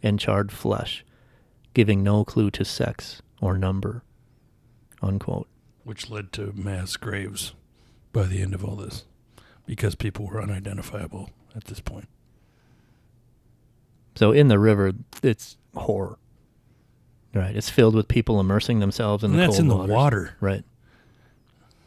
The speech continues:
Speaker 1: People are, are, you know, they're, they're immersing themselves in the cold water to save themselves from the wind and the, the air that's on fire. They're trying to, to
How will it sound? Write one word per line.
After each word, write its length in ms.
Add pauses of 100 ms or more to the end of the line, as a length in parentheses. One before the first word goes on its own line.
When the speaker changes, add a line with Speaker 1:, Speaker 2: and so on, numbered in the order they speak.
(320)
Speaker 1:
People 260
are, 200
are, 160 (240)
you 160
know, 100
they're, 260
they're 280 (260)
immersing 460
themselves 480
in 80
the 80
cold 280
water 500 (360)
to 100
save 380
themselves 580 (380)
from 520
the 100
wind 400
and 180
the, 80
the 300
air 260
that's 220
on 160
fire. 440 (1700)
They're 120
trying 360
to, 280 (180)
to 360